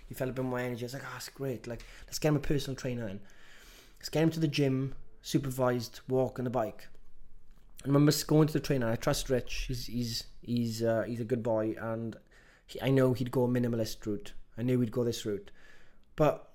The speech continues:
when I got to the gym, I felt the urge of being like, the session was over. He did the f-, he did a,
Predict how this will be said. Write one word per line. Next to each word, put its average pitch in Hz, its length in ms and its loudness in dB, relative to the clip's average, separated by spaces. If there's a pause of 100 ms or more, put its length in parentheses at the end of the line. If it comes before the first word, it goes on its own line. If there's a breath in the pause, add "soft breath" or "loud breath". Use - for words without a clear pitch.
(140)
when 160 180 4
I 185 60 10
got 170 240 6
to - 80 -2
the 143 80 4
gym, 139 180 2
I 123 60 0
felt 165 360 6
the 165 200 4
urge 147 400 6
of 120 80 -4
being 135 240 2
like, 131 320 -2 (420)
the 123 200 -4
session 160 360 4
was 156 120 6
over. 143 380 6
He 123 80 4
did 131 220 2
the 135 80 -6
f-, - 140 -6
he 127 100 -2
did 127 160 0
a, 123 40 -2